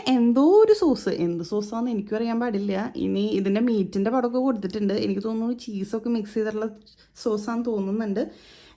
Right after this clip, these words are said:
എന്തായാലും നോക്കി നോക്കാം, ഇറ്റാലിയൻ സോസാണ് എന്തായാലും. അതുപോലെ ദാ നമ്മുടെ നാടൻ കുത്തിപ്പൊടിച്ച മുളക് എണ്ണയിലിട്ട് വെച്ചിരിക്കുകയാണ്.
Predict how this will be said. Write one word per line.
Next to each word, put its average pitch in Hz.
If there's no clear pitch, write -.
എന്തായാലും 247
നോക്കി 247
നോക്കാം, 202
ഇറ്റാലിയൻ 208
സോസാണ് 214
എന്തായാലും. 156
അതുപോലെ 320
ദാ 233
നമ്മുടെ 220
നാടൻ 262
കുത്തിപ്പൊടിച്ച 202
മുളക് 185
എണ്ണയിലിട്ട് 185
വെച്ചിരിക്കുകയാണ്. 160